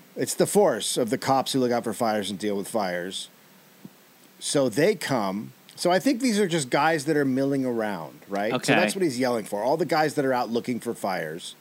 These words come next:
Speaker 2: We got one.
Speaker 1: And now all the guys come, and they, uh, they get the doors to the store opened.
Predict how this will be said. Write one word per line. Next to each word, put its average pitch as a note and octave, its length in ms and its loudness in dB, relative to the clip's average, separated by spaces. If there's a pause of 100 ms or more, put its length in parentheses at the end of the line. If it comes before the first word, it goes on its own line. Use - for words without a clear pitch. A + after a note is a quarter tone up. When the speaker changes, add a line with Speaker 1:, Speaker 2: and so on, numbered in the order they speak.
(140)
Speaker 2:
We A2+ 100 0
got B2 280 4
one. F#2 200 -4 (880)
Speaker 1:
And B2+ 160 2
now D3 180 4
all F3 140 4
the D#3+ 100 2
guys C#3+ 320 2
come, D#2 420 -8 (840)
and A#2+ 600 0
they, A#2 720 0
uh, G#2 420 -2
they A2+ 200 -2
get E3+ 320 0
the F3 80 2
doors C#3 680 2
to - 140 -4
the A2 120 -4
store C3 440 0
opened. D#2+ 420 -10